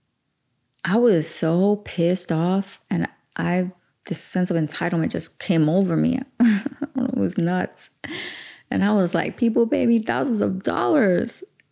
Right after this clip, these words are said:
and I give it to you for free out of love." Not that I don't love my clients, but, you know, I was in a, in a personal relationship.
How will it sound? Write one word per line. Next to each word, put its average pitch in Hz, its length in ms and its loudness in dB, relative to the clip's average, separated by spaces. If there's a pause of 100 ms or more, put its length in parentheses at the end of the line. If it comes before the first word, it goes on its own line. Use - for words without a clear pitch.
(320)
and 180 240 -4
I 220 60 0
give 277 240 0
it 285 140 -2
to - 140 0
you 254 260 0
for - 240 -10
free 240 560 -2
out 196 140 -4
of - 220 -8
love." - 640 -8 (800)
Not 175 140 0
that 160 100 -2
I 156 60 0
don't 147 160 0
love - 160 -2
my - 100 -4
clients, - 540 -6 (560)
but, 165 400 0
you 170 80 0
know, 160 80 -2
I - 20 0
was 156 140 -2
in 160 60 2
a, 151 260 -2
in 156 60 0
a 151 60 0
personal 160 420 -4
relationship. 156 580 -2